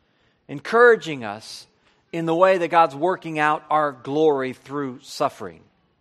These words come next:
The first one, you may remember, we looked at in verses nineteen through twenty-two, which is really our parallel with creation's suffering. Paul says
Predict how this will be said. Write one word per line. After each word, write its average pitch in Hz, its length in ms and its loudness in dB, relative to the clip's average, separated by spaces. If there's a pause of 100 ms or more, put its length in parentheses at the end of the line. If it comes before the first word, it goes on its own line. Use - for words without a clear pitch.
(320)
The 160 80 -10
first 220 340 2
one, 156 280 -6 (760)
you 165 120 -10
may 175 140 0
remember, 165 680 -2 (360)
we 170 200 2
looked 180 280 -2
at 160 160 2
in 156 120 -6
verses 151 300 -6
nineteen 170 380 -4
through 165 120 -12
twenty-two, 180 500 -6
which 165 240 -4
is 156 180 -6
really 208 240 2
our 165 160 4
parallel 165 840 2
with 156 200 -6
creation's 170 720 -6
suffering. 135 480 -6 (720)
Paul 185 220 2
says 196 400 2